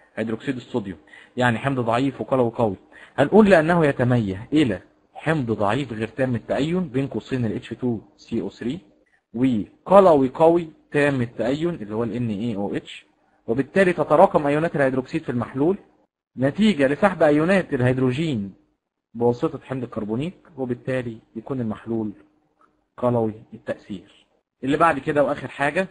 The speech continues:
لما أجي أفكر في حمض ضعيف، حمض ضعيف يعني حمض الأسيتيك، صح؟ حمض الكربونيك، صح؟ اتش تو سي او ثري. طب القلوي الضعيف، أبتدي أفكر في الأمونيا، وابتدي أخد من ده، يا إما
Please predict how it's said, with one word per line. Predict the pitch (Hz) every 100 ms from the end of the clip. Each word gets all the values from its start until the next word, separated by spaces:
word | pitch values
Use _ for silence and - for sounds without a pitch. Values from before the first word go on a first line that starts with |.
| _ _ _ _
لما | 110 120 185
أجي | 180
أفكر | 151 - 156 -
في | 135 123
حمض | - 151 131
ضعيف، | 113 107 104 98 -
حمض | - 139 120
ضعيف | 104 120 123
يعني | 98
حمض | 98 120 113
الأسيتيك، | 107 117 139 - _ - _ _
صح؟ | - - - _ _ _ _ _
حمض | 117 113
الكربونيك، | 107 117 120 147 139 _
صح؟ | 156 - _ _ _ _ -
اتش | -
تو | 123 127
سي | 123
او | 120
ثري. | - 151 143 _ _ _ _ _ _ _ _
طب | 113 107
القلوي | 110 - 147 135 127 123 - _ _ -
الضعيف، | 110 107 113 110 - _ _ _ _
أبتدي | 104 - 120 -
أفكر | - 120 123
في | -
الأمونيا، | 120 160 170 131 123 _ _ _ _ _ _ _ _
وابتدي | 107 - 175 147 120
أخد | 180 165 143 123 _ _
من | 127 151 147
ده، | 175 170 -
يا | 113 151
إما | 156 104